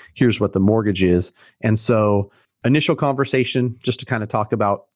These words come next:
overall goals and get a, a feel, then application, all the docs, and then the follow-up to that is really dialing in, here's what the mortgage options are. And besides, like, you know, here's an Excel spreadsheet, here's how you use it, here's how you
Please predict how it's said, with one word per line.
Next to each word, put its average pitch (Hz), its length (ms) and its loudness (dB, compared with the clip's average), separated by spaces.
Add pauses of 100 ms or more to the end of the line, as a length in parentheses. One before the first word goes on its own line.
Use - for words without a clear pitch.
overall 110 340 0
goals 107 460 0
and 98 160 -2
get 101 140 -2
a, 90 200 -2
a 101 100 -8
feel, 135 460 0 (500)
then 95 180 -2
application, 113 880 -4
all 113 160 0
the 110 80 -2
docs, 104 580 -4
and 104 100 -2
then 98 100 -2
the 90 80 -6
follow-up 117 560 -2
to 92 120 -6
that 107 340 -4 (380)
is 95 500 0 (240)
really 117 300 2
dialing 98 480 -2
in, 98 180 0
here's 117 540 0 (140)
what 101 180 -4
the 98 60 -4
mortgage 110 360 0
options 117 380 -2
are. 120 300 -2 (440)
And 98 400 -2 (300)
besides, 117 560 -2
like, - 300 -6 (100)
you 107 80 -4
know, 92 100 0
here's 110 300 2
an 98 80 0
Excel 92 260 -2
spreadsheet, 104 440 -4
here's 156 220 -2
how 107 80 -4
you 95 100 -4
use 92 220 -4
it, 90 120 -4
here's 120 160 0
how 117 80 -2
you 92 220 -2